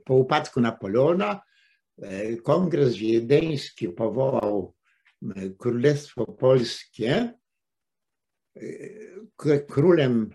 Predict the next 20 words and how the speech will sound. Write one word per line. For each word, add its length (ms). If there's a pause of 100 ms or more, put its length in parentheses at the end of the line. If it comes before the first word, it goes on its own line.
(120)
był 360
car, 580
ale 400
nie 340
włączył 460
oczywiście 500
tego 260
do 160
Rosji. 340
To 100
były 220
dwa 220
oddzie-, 320
dwa 200
oddzielne 460
państwa. 640 (560)
Natomiast 600
car 200
Aleksander 720
był, 420